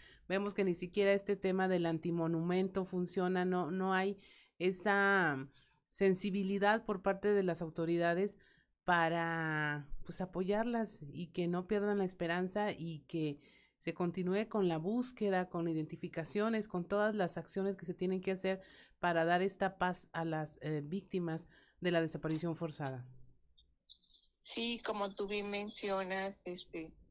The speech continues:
Speaker 2: hasta el día de hoy esta lucha ha sido incansable. Eh, no, aún no tenemos resultados, como también lo mencionas. Sin embargo,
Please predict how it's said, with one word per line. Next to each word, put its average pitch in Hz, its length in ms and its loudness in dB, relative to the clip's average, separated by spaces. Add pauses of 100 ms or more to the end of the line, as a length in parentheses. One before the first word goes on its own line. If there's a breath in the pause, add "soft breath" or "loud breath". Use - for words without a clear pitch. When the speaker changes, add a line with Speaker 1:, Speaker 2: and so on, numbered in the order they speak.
(320)
Speaker 2:
hasta - 280 -4
el 170 140 -4
día 180 220 0
de 185 80 -2
hoy 180 480 -2
esta 180 320 -4
lucha 175 320 -4
ha 175 60 -2
sido 180 260 -6
incansable. 190 920 -4 (1040)
Eh, 170 600 -2
no, 185 360 0
aún 185 440 0
no 185 180 -4
tenemos 180 400 -4
resultados, 180 800 -4
como 170 240 -10
también 165 360 -6
lo 170 120 -4
mencionas. - 800 -8 (600 loud breath)
Sin 196 240 -4
embargo, 185 720 0